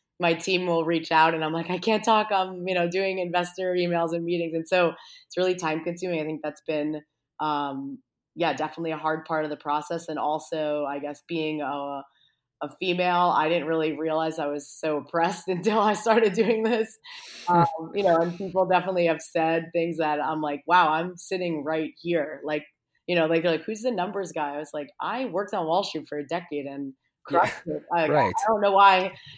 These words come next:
Speaker 1: Yeah, like, or who's the, like, you know, a-, and, or they're like, "Can she run this company, like, once it gets big enough?" I'm like, "She is sitting right here." <laughs> You know, like,
Speaker 2: Goodness.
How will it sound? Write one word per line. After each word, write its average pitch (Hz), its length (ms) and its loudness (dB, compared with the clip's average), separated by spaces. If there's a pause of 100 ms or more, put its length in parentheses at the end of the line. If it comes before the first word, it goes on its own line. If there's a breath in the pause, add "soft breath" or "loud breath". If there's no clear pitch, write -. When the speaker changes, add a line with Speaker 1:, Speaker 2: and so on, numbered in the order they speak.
Speaker 1:
Yeah, 214 120 6
like, 180 180 4
or 185 180 4
who's 247 400 2
the, 220 120 0
like, 196 200 4
you 190 80 2
know, 180 120 0 (280 loud breath)
a-, 165 40 0 (140)
and, 202 140 2
or 208 260 4
they're 214 140 4
like, 196 220 4
"Can 220 120 2
she 247 220 0
run 185 260 4
this 208 200 0
company, 220 500 -2
like, 170 220 0
once 175 240 -2
it 180 80 -8
gets 175 240 -4
big 165 160 -2
enough?" 208 260 -2
I'm 175 80 -2
like, 160 220 -4
"She 254 380 -4
is 247 200 2
sitting 226 300 2
right 220 220 4
here." 247 680 4 (160)
<laughs> - 180 -8
You 202 100 2
know, 214 200 6
like, 208 220 6
Speaker 2:
Goodness. 127 640 -4